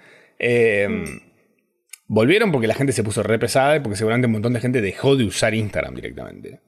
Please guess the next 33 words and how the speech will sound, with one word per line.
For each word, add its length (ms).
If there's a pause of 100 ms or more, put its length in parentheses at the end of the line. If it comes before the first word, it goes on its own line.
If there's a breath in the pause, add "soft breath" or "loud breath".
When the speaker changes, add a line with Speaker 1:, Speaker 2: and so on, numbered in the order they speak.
(460)
Speaker 1:
Onda, 560 (180)
"Ah, 200
listo, 280
no 100
puedo 120
compartir 340
nada, 300
anda 140
a 40
cagar 240
Instagram, 480
chau. 280 (320)
¿Para 220
qué 80
estás?". 280
Speaker 2:
Es 40
que 280 (180)
era 160
una 260
de 60
las 160
gracias 420
más 720
grandes, 380
o 20
sea, 200
y 120
además 400
también 320
la 100
que 80
estaba 240
pasando 540